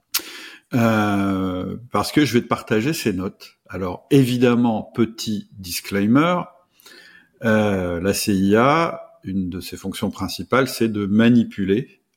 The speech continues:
euh, des personnes pour obtenir des informations.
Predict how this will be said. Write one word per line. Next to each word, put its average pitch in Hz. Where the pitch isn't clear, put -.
euh, -
des 90
personnes -
pour 90
obtenir 98
des 95
informations. 101